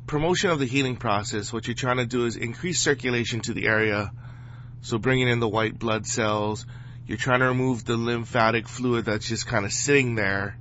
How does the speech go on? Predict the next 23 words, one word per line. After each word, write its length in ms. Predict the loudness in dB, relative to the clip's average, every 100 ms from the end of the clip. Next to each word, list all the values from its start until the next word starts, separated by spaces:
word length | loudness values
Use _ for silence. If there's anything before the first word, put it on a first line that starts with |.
| -6
With 220 | -4 2
all 180 | 4 4
this 180 | 2 0
going 300 | -2 0 2
on, 320 | 2 2 0
it's 180 | -4 -6
gonna 200 | -6 -4
start, 400 | -2 -2 -2 -4 -12 -4
the 120 | -2
body 360 | 2 2 2
will 100 | 0
start 300 | -2 2 2
to 100 | 0
heal 300 | -2 -2 -2
itself. 840 | -4 -4 -2 -2 -4 -10 -12 -14 -10 -6
That's 180 | 0
what 200 | 0 2
you 120 | 0 0
want 380 | 2 0 0 -4 -12
the 140 | -4 -2
body 320 | 0 0 -2
to 120 | -6
do. 380 | -4 -2 -2